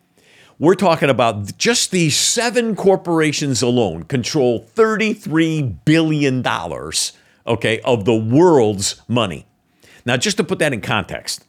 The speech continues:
okay, the total amount of money in the world today is called the M one, okay? A-, actually, there's two things, the M one and the M two, which are the money supplies. M one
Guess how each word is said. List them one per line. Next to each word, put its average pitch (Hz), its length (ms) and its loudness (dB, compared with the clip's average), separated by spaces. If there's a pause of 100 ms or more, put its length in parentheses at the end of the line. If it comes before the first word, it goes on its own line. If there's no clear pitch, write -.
(100)
okay, 92 320 -4 (420)
the 120 140 0
total 247 500 2
amount 165 300 2
of 135 120 2
money 98 360 -4 (420)
in 143 160 0
the 139 80 4
world 135 400 6
today 101 420 -2 (360)
is 120 160 -2
called 143 340 2
the 123 240 -4
M 131 440 -2
one, 98 440 0 (420)
okay? 98 420 -2 (420)
A-, 131 240 -2
actually, 139 340 0
there's 101 220 -4
two 135 160 2
things, 85 260 -6
the 139 180 -4
M 135 200 -2
one 135 320 2
and 104 200 -6
the 101 140 -2
M 104 160 -2
two, 104 180 -2
which 90 220 -6
are 110 60 0
the 92 100 -2
money 104 320 -2
supplies. - 640 -10 (540)
M 202 380 2
one 120 460 2